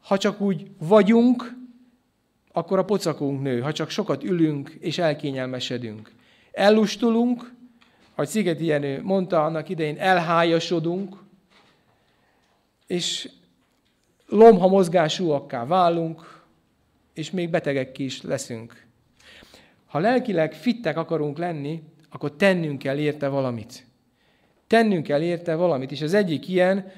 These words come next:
az, amikor az ember térdel. A térdelés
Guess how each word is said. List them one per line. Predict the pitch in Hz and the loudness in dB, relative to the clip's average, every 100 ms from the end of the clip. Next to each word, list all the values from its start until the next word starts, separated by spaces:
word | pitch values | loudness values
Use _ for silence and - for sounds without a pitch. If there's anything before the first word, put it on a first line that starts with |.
| - | -18
az, | - 180 | -2 0
amikor | 180 165 143 | 0 0 0
az | 156 | 2
ember | 180 170 160 165 160 - _ _ | 0 4 4 4 0 -18 _ _
térdel. | 190 175 147 139 123 104 104 - _ _ _ _ _ _ _ _ _ | 4 6 6 2 -2 -2 -8 -14 _ _ _ _ _ _ _ _ _
A | - | -20
térdelés | - 190 208 202 196 208 233 226 - | -2 4 4 6 6 6 4 0 -8